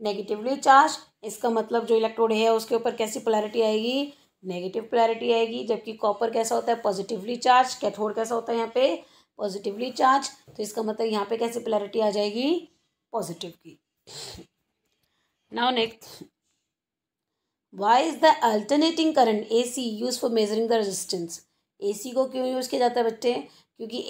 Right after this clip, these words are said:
एसी को यूज़ करने से आयंस जो होते हैं, कंसंट्रेशन जो होती है आयंस की, वो कांस्टेंट रहती है। डीसी को यूज़ करोगे तो आयंस रेगुलरली ब्रेक करेगा,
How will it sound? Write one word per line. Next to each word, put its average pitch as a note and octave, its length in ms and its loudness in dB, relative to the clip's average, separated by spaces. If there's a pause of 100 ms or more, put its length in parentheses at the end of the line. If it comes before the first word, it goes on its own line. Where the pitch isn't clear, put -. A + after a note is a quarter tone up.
(100)
एसी B3+ 220 -2
को D4 120 -2
यूज़ B3+ 340 -2
करने G#3+ 300 0
से B3 240 -2 (140)
आयंस B3 800 0 (340)
जो A3+ 160 2
होते G3+ 280 -2
हैं, A3+ 320 0
कंसंट्रेशन A3+ 720 -2
जो G#3 120 -2
होती F#3+ 200 -4
है G3 60 0
आयंस F#3+ 260 -2
की, A#3+ 120 -6
वो A#3 100 -2
कांस्टेंट G#3+ 560 -2
रहती F#3 220 -10
है। F#3+ 60 -6
डीसी G#3 300 -10
को A#3+ 100 -2
यूज़ A#3+ 200 -4
करोगे A#3+ 240 2
तो B3+ 100 2
आयंस A3+ 320 2
रेगुलरली A3 480 0
ब्रेक G#3 320 -2
करेगा, A#3 480 0